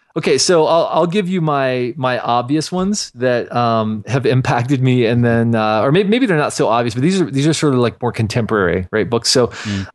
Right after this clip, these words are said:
Speaker 1: the one book that I think everybody who has a creative function and is trying to do anything unique in the world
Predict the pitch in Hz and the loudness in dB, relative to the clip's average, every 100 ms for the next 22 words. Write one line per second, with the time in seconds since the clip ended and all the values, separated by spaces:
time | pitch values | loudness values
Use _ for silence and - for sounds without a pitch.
0 | _ 185 156 127 156 151 208 262 226 - | _ -16 -10 -2 0 2 0 2 0 0
1 | 113 147 175 160 - _ 165 185 214 202 | -2 -2 -2 -4 -6 _ -2 0 0 0
2 | 170 156 156 139 135 135 123 - 135 131 | 2 2 2 2 0 -2 -4 -4 0 0
3 | 120 - 131 127 156 139 127 127 - - | 0 -2 -2 -2 -2 0 0 0 -2 -2
4 | 139 143 135 123 - 147 170 - 147 127 | 0 0 0 -2 0 2 2 2 0 2
5 | 123 120 120 135 120 101 104 107 107 | 2 2 2 2 2 2 4 4 2